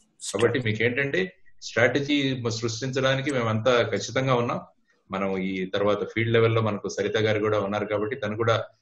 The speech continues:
యాక్చువల్ ఫీల్డ్ లెవెల్లో situation కూడా మనకు feedback ఇవ్వగలరు.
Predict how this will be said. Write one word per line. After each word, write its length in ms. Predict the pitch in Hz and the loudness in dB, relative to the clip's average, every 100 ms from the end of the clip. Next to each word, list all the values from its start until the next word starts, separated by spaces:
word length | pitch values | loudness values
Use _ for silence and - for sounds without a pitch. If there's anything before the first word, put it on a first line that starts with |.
| _ 101 | _ -4
యాక్చువల్ 320 | 147 110 107 | -2 -4 -2
ఫీల్డ్ 280 | 127 139 135 | 0 4 6
లెవెల్లో 280 | 131 123 | 6 4
situation 520 | 113 107 113 110 113 110 | 2 0 0 0 0 2
కూడా 160 | 117 | 2
మనకు 280 | 110 104 95 | 2 -2 -4
feedback 440 | 107 104 107 104 | -4 0 0 0
ఇవ్వగలరు. 460 | 101 104 101 92 | 0 0 0 -2